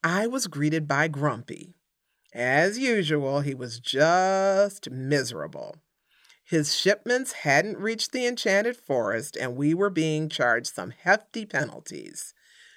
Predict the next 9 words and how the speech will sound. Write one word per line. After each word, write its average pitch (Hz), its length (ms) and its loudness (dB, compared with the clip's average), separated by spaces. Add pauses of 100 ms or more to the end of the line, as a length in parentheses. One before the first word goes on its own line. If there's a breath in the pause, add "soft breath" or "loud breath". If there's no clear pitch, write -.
(420 soft breath)
Even 294 380 6
after 175 300 2
his 147 160 0
morning 135 440 -4
coffee, 214 540 -2
he 214 160 -6
was 226 260 -2
still - 460 4
complaining. 73 760 -10